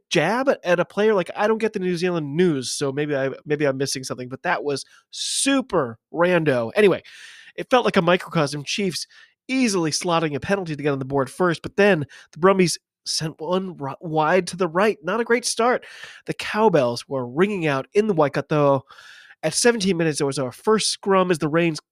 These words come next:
started to fade away, and that's when I finally grokked. It was Debrasini starting again. Uh, what now, Lolesio? Why are they taking this kid <laughs> on this ridiculous emotional roller coaster?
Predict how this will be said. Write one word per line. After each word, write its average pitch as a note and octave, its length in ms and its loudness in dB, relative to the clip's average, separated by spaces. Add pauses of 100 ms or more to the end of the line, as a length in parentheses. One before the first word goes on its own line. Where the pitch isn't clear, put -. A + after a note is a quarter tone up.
(160)
started E4 320 -2
to C#4 60 -8
fade A#3+ 260 0
away, F3 420 4
and D#3+ 160 -4
that's G#3+ 220 -2
when G#3 80 -2
I F3 60 2
finally G3+ 480 -2
grokked. F#3 420 0 (360)
It - 60 2
was F3+ 120 6
Debrasini A#3 600 0
starting G3 300 -2
again. G3+ 480 2 (140)
Uh, F3+ 60 -12 (400)
what A#3+ 240 -2
now, B3 260 0
Lolesio? B2+ 680 -4 (420)
Why E3+ 260 0
are D#4 80 -4
they C#4 80 -2
taking C4+ 300 -6
this A#3+ 140 0
kid - 260 -6
<laughs> C4 60 0
on - 60 -6
this - 200 0
ridiculous A#3 600 -4
emotional A#3 460 -2
roller G#3 280 -2
coaster? E3+ 500 0